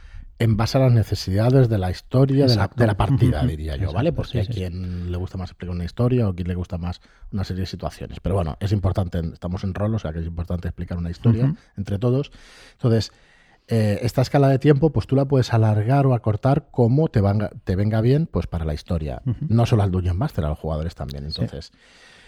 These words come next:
Speaker 1: se utilizan estas escalas de tiempo, pues, para poder amoldarse a cosas que en detalle van a tener importancia en la vida de los personajes.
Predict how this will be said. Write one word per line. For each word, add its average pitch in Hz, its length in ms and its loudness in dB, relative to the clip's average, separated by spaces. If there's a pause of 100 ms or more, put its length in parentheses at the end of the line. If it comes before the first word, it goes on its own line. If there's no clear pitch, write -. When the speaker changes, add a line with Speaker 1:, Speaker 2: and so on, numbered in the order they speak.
(160)
Speaker 1:
se - 180 2
utilizan 110 360 4
estas 120 240 2
escalas 120 300 2
de 117 80 4
tiempo, 135 340 6
pues, 101 160 0
para 82 260 0
poder 90 260 0
amoldarse 113 800 0
a 87 320 0
cosas 98 320 -2
que - 100 -4
en 95 100 -2
detalle 120 600 2
van 92 260 -2
a 98 80 2
tener 104 260 0
importancia 104 540 0
en 127 60 4
la 104 80 2
vida 87 140 0
de 104 40 0
los 101 120 0
personajes. - 680 -4